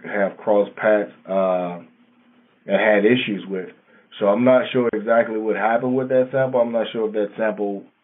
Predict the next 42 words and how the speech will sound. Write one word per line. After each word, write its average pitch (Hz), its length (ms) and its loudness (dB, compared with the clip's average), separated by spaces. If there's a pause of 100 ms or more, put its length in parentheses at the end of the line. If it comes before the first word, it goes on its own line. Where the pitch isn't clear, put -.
(100)
wasn't 104 320 -4
a 87 80 -4
good 135 360 2
sample 131 340 2
or 113 300 2
what, 113 460 0 (180)
but 98 340 0
I, 87 280 -6
I - 20 -6
do 117 260 -2
know 123 220 2
the 107 60 -2
only 120 380 0
one 113 140 0
that 104 180 -2
kinda 117 300 0
came – 110 480 -4 (540)
or 95 440 0 (200)
from 104 180 -2
what 117 160 4
I've 107 280 4 (160)
seen 117 200 -2
in 101 80 -4
the 95 60 -8
case, 127 320 0 (100)
the 110 60 -2
only 123 240 2
one 117 180 2
that 104 160 -2
kinda 117 360 2
came 107 260 -2
back 104 200 0
with 92 140 -8
a 85 80 -8
hit 123 400 0 (320)
that 95 180 -4
they 104 100 2
really 110 380 2
needed 120 540 2
a 101 160 -2
sample 120 320 0
back 95 320 -2